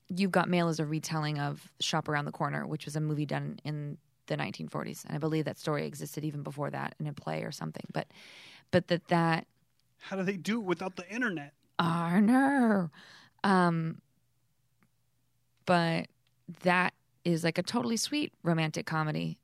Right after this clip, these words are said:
Speaker 1: and that, that is simply just doing it again in modern times.
Speaker 2: Right.
Speaker 1: And I'm okay with it.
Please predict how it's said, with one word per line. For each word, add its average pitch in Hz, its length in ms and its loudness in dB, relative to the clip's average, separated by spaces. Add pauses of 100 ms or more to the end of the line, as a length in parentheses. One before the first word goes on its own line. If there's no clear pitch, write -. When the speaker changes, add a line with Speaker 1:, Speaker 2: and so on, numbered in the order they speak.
Speaker 1:
and 165 160 2
that, 147 200 -2
that 151 360 4 (600)
is 170 420 2
simply 175 680 0
just 156 640 -2 (880)
doing 175 280 4
it 160 80 2
again 160 440 0
in 165 160 0
modern 143 320 0
times. - 420 -10 (240)
Speaker 2:
Right. 135 180 -4 (420)
Speaker 1:
And 165 140 -2
I'm 165 160 -2
okay 185 220 -4
with 175 160 -6
it. 160 140 -8